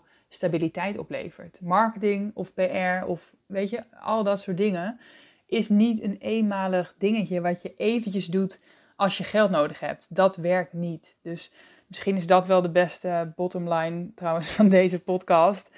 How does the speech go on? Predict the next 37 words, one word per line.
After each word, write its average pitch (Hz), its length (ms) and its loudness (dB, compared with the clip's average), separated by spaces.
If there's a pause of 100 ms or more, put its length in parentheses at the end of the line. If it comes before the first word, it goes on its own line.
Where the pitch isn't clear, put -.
(200)
Als 185 160 -2
jij, 180 380 4
ehm, 170 520 -2 (220)
continu 196 800 0
een, 175 320 -10
een 170 240 -10 (220)
goed, - 360 -4 (300)
ehm, 175 640 -10 (380)
nou 165 120 -4
ja, 160 40 -4
goede 190 320 -6
omzet 190 400 -2
wil, 170 400 -4 (360)
zul - 240 -2
je 175 280 2
continu 185 600 -2
goed 180 300 -8
marketing 160 460 -8
moeten 151 220 -10
doen. 151 320 -10
Ik - 80 -20
denk 170 180 -6
dat 165 120 -4
dat, 170 180 -2
eh, - 220 -8
een 170 120 -4
van 180 100 -8
de 165 60 -6
belangrijkste 170 500 -4
learnings 170 360 -4
is, 196 240 -8
als 175 160 -12
ik - 60 -20
het 175 120 -12
zelf 170 260 -8
kan 175 160 -10
zeggen. 170 360 -8